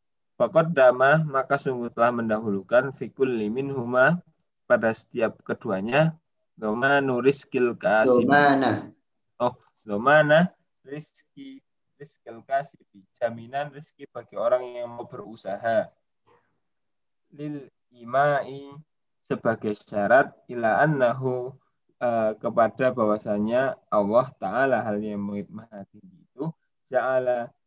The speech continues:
Speaker 1: kasbul ibadi menjadikan usaha hamba sababan sebagai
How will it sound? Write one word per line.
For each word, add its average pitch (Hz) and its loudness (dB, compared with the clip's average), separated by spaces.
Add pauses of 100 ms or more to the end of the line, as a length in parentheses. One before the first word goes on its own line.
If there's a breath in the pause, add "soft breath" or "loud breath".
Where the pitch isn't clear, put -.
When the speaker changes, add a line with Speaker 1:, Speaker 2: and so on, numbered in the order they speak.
(240)
Speaker 1:
kasbul 135 -4
ibadi 113 -2 (180)
menjadikan 120 -4
usaha 117 0
hamba 131 4 (400)
sababan 113 4
sebagai 107 -8